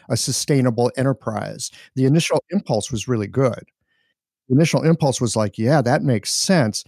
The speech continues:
but we didn't know how to do it. And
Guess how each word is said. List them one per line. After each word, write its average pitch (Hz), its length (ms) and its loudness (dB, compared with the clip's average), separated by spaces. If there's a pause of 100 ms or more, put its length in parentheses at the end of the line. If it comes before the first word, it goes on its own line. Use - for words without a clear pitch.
(260)
but 120 100 -4
we 117 180 -2
didn't 139 380 0
know 117 100 0
how 117 180 -2
to 107 80 -6
do 147 320 -4
it. - 240 -18 (340)
And 127 600 2